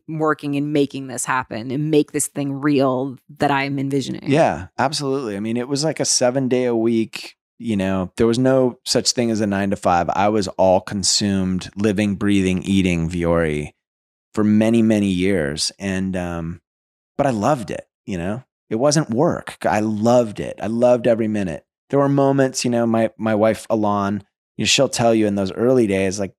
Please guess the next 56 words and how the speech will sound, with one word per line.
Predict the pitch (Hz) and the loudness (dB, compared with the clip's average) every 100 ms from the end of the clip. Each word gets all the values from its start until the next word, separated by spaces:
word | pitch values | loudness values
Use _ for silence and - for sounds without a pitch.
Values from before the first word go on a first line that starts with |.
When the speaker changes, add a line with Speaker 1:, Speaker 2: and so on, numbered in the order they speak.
| - | 0
Speaker 2:
there | 110 | 2
were | |
a | 101 | 2
lot | 95 98 101 113 | 2 4 4 4
of | |
times | 117 127 120 | 2 0 0
that | 107 | 0
I | 101 | -2
came | 104 110 | -2 -2
home | 104 110 | -2 0
and | 104 | 0
I | 92 | -2
was | 92 | -2
like, | 90 | -4
"I | - | -2
don't | 92 104 - | 0 0 -2
think | 104 | -2
this | 101 - | -2 -2
is | 98 | -2
gonna | - 95 | 0 0
go." | 90 87 104 98 92 - - | 0 2 2 2 0 -6 0
Speaker 1:
Was | 202 185 | 2 2
that | 208 190 - _ _ _ _ _ - _ | 2 0 -2 _ _ _ _ _ -20 _
before | - 208 - 202 196 | 2 2 2 -2 -2
it | 190 | 0
had | 175 | 0
even | 160 147 151 | -2 -4 -2
launched, | 196 254 269 247 - - | 0 0 -2 -4 -8 -2
or, | 175 165 165 - | 0 -2 -6 -6
like | 160 - - | -6 -6 -4
Speaker 2:
No, | 135 | 0
that | 131 151 | 2 2
was, | 196 185 | 2 0
like, | 160 | 0
after | 123 123 - | 0 0 0
we | 143 | 0
got | 147 151 | 0 0
the | 160 | -2
money | 131 123 123 | -2 -2 -2
and | 117 | -2
we | 117 | -2
were, | 117 | 0
like, | 110 101 | -2 -4
through | - 120 127 | -6 -2 -2
our | |
first | 117 - 131 123 - | -2 -2 -2 -4 -6
year, | 113 117 127 135 | -2 0 2 2
and | 123 101 98 - _ _ - | 2 -2 -6 -10 _ _ -4
it | |
was | 113 127 - | 0 -2 -2
just | - 143 - - | -2 0 -2 -6
tough | - 135 139 | -2 -2 0
sledding. | - - 107 120 151 104 | 0 0 2 2 4 0
Like, | 87 101 | -2 -2
we | 123 127 | 0 4
didn't, | 156 151 127 | 4 2 -2